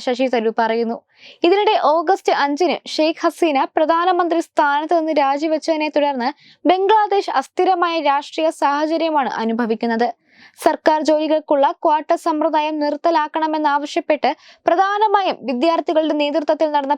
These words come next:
പ്രതിഷേധം സർക്കാർ വിരുദ്ധ പ്രകടനങ്ങളായി പരിണമിച്ചു.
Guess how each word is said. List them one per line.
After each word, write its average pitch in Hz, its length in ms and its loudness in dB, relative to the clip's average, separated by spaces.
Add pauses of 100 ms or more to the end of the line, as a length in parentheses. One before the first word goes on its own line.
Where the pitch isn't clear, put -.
പ്രതിഷേധം 285 500 0 (380)
സർക്കാർ 403 380 0 (100)
വിരുദ്ധ 349 220 0 (100)
പ്രകടനങ്ങളായി 294 680 -2 (120)
പരിണമിച്ചു. 233 540 -2